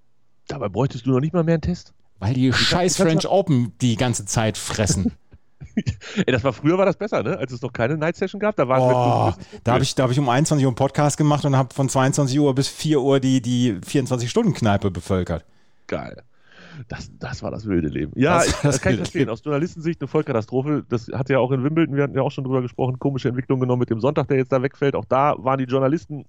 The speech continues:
Speaker 1: die, die vielleicht am unglücklichsten über den ganzen Bums sind. Ähm,
Speaker 2: Das, das Problem
Speaker 1: äh,
Speaker 2: ist, das Problem ist, du als die, die Tennisjournalistinnen und Journalisten, die bekommen ja erst eine Fahrt mit zweieinhalb Atü auf dem Kessel. <laughs>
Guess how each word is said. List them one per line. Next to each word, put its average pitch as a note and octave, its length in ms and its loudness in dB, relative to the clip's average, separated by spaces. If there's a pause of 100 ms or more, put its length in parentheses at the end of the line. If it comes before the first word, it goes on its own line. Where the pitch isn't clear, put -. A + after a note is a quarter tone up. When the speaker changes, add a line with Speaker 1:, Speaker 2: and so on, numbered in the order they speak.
(140)
Speaker 1:
die, D3 200 -10
die C#3 160 -10
vielleicht D3+ 220 0
am C3+ 80 2
unglücklichsten E3+ 480 0
über A#2 100 4
den A2+ 100 0
ganzen A#2+ 240 -2
Bums A#2+ 220 -2
sind. D3 180 -2 (480)
Ähm, A2 480 -2
Speaker 2:
Das, A#2 160 -2
das C3 160 -2
Problem C#3+ 320 2
Speaker 1:
äh, A3+ 60 4
Speaker 2:
ist, - 180 -2
das C3 100 -2
Problem B2+ 300 2
ist, F#3+ 160 -2
du C#3 80 -2 (320)
als A#2+ 340 -2
die, A#2+ 200 2
die G2+ 140 -4
Tennisjournalistinnen B2+ 840 2
und G#2+ 100 0
Journalisten, G#2+ 480 2
die G#2+ 100 -4 (320)
bekommen C3 360 -2
ja A#2+ 80 4
erst G2 240 2
eine A2+ 100 2
Fahrt G#2+ 300 0
mit G#2 140 -4
zweieinhalb G2 460 2
Atü F#2+ 260 -2
auf D#2+ 80 -2
dem F2 100 -4
Kessel. D#2 300 -6 (1120)
<laughs> G2 280 2